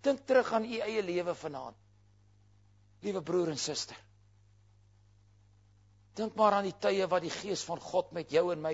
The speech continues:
kom werk het oor dinge in ons lewens en sê ons, "Ag nee, Here, dis seker nie so erg soos wat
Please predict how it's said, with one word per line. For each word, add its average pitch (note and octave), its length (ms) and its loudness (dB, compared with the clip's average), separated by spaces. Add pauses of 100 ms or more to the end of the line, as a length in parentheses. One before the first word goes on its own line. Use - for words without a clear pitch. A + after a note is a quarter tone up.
kom C#3+ 160 -8
werk C#3 380 -4
het - 80 -20 (800)
oor D#3 180 6
dinge D#3+ 240 6
in D3+ 80 -2
ons C3+ 240 -4
lewens C#3 320 0
en B2 80 -10
sê D3+ 160 -8
ons, C#3 100 -8
"Ag D#3 240 0
nee, D#3 140 -6
Here, C#3+ 200 2
dis D3 220 0
seker E3+ 280 -4
nie F3 100 -6
so D#3+ 200 -2
erg - 360 -2 (320)
soos - 340 -2
wat C3+ 140 0